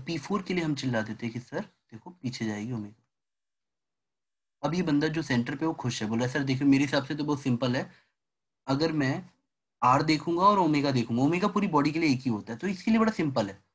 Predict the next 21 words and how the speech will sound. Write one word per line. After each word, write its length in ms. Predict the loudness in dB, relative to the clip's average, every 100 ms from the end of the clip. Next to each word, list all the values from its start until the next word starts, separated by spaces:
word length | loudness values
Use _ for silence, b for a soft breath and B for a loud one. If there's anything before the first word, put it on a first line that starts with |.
| _ -4
वो 60 |
बोल 140 | 2 4
देगा 180 | 4 2
ऐसा। 200 | -2 -8 -12 _ _ _ _ _ _ _ -10
पर 60 | -4
जो 120 | 0 2
earth 200 | 0 -2
पे 80 | -6
खड़ा 200 | 0 2
आदमी, 240 | 2 0
वो 60 | -2
बोलेगा, 280 | -2 0 0
"यार, 280 | 0 0 -4 -12 _ _ -6
थोड़ा 100 | 0
मजा 260 | 2 2 2
नहीं 160 | 0 -2
आ 100 | -8
रहा, 160 | -14 _ _ _ _ _ _ -4
तुम 160 | 0 2
मुझे 260 | 2 0
बताओ 380 | 0 0 0 -2